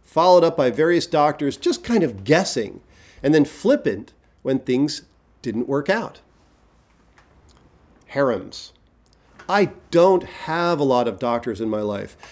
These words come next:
I know a young genius about to be dermatologist,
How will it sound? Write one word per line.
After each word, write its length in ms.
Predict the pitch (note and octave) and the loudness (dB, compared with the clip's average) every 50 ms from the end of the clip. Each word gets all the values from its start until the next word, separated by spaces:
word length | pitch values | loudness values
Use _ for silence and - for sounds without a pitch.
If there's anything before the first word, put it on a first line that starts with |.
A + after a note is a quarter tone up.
| - - - | -20 -10 -2
I 140 | D#3+ F3+ G3 | 2 4 4
know 320 | F3+ F3 F3+ G#3+ B3 B3+ A3 | 6 6 6 8 8 8 8
a 60 | G3+ | 8
young 260 | F#3+ F#3 F3+ E3 D3 | 8 6 6 6 4
genius 480 | - - E3+ F3 F3 D#3+ D3+ D3 - - | 2 2 4 4 4 4 4 0 -2 -6
about 320 | D3 B2 C#3 C3+ D3 D3 - | -8 -4 -2 0 0 -2 -2
to 60 | B2+ | -4
be 80 | C3+ A#2+ | -4 -4
dermatologist, 1120 | G#2 G2 - - D3 D3 C3+ A#2+ A#2 - - D3+ D3+ D3 B2+ G#2 A2 A2 G#2+ - - | -4 -8 -4 0 0 2 2 0 -2 -2 -2 0 0 0 0 0 -2 -6 -6 -6 -10